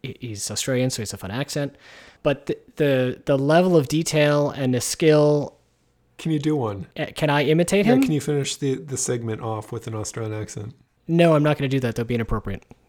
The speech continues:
Speaker 2: Would it?
Speaker 1: I, I think so. So anyway, so it's, it's just amazing. Like, the video that I watched after work today, uh, he built, you know, this bridge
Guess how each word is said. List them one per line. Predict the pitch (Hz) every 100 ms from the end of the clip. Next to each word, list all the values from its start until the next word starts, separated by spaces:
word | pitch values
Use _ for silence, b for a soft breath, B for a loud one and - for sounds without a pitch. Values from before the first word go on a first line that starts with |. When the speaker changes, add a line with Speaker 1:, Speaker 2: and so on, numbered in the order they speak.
| _
Speaker 2:
Would | 131 120
it? | 139 - -
Speaker 1:
I, | 143 147
I | 156
think | 160 143
so. | - 120 98 - B B B
So | - 233 190 175
anyway, | 120 214 185 143
so | 127 175
it's, | 160 160 -
it's | 175 -
just | 190
amazing. | - 160 156 143 139 131
Like, | 127 127 - -
the | 131
video | 160 160
that | 151
I | 147
watched | 147 143 - - - 143
after | 143 139 139
work | 143 -
today, | 143 139 135 131 B B B B B _
uh, | 135 131
he | - 143
built, | 143 143 143 - _ _ B B B B _ -
you |
know, | 135 127 120 107 - _ -
this | 123 -
bridge | - 147 165 151 160 - -